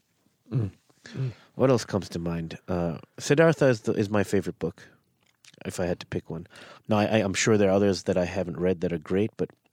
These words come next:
Speaker 2: I'm, I'm, my friends talk about things, and I really rely on my friends to tell me about what's going on.
Speaker 1: Mm. So, so you're living in New York City.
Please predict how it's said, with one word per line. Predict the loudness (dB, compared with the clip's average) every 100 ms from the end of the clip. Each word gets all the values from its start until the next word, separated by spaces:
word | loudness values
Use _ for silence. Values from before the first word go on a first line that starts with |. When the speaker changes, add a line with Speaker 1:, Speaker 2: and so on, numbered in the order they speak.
| -12
Speaker 2:
I'm, | -10 -10
I'm, | -12 -10 -8
my | -8
friends | -4 -4 0
talk | 0 0
about | 0 -2
things, | 0 -4 -4
and | -6 -4
I | -2
really | 2 2 2
rely | 2 2 0
on | 0
my | -4
friends | -4 -4 -4 -6
to | -12
tell | -4 -2
me | -2 -6 -8 -20 -20 -20 _
about | 0 0
what's | -2
going | -2 -2 -2
on. | -4 -6 _ _ _
Speaker 1:
Mm. | -8 -8 -10 _ _ -20 -20 _ _ -20 _ _ _
So, | 0 4 6 4 2
so | 4 6 6
you're | 2 0 4
living | 4 4 2
in | 4
New | 4
York | 2 0
City. | 0 2 2